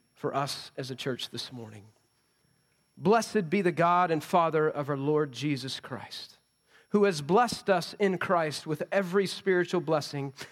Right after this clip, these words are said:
in the heavenly places, even as he chose us in him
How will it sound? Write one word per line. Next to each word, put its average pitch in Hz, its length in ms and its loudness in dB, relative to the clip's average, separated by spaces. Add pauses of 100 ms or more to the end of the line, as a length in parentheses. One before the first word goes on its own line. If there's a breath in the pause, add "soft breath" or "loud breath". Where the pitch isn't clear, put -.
(120)
in 165 100 2
the 151 80 2
heavenly 196 380 2
places, - 760 -4 (520 soft breath)
even 226 400 4
as 214 240 4
he 196 140 2
chose 233 460 4
us 214 360 2
in 214 240 4
him 127 420 -2